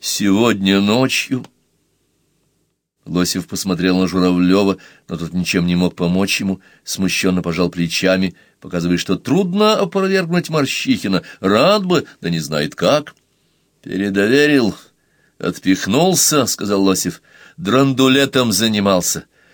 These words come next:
«Вот что, взорвать парад, это твой драндулет!» Лицо у Журавлёва стало распаренное,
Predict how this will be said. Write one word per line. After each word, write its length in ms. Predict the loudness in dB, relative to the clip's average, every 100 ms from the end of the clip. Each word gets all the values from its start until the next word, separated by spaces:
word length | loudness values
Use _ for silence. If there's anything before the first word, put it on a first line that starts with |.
| _ _
«Вот 400 | -8 -2 0 2
что, 640 | 0 -2 2 2 2 0 -2
взорвать 680 | -10 -2 2 2 4 2 0
парад, 380 | 0 2 2 0
это 160 | -6 -6
твой 240 | 0 0
драндулет!» 1080 | 2 0 0 0 2 2 2 2 0 _ -20 _ _ _ _ _ _
Лицо 560 | -8 -6 -4 -2 0
у 100 | 0
Журавлёва 420 | 0 0 2 0 0
стало 280 | -4 -2
распаренное, 800 | -2 -2 -4 0 0 0 -10 -12